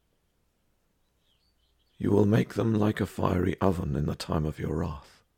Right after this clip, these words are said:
The Lord will swallow them up in his anger,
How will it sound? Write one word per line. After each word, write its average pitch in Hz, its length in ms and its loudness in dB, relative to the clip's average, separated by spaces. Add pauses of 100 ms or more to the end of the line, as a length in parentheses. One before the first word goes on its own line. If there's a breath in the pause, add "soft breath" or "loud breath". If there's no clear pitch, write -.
(3250)
The - 120 -2
Lord 87 280 2
will 73 140 0
swallow 90 420 -2
them 90 180 -2
up 87 220 0
in 80 80 -6
his 78 200 -4 (100)
anger, 85 440 -2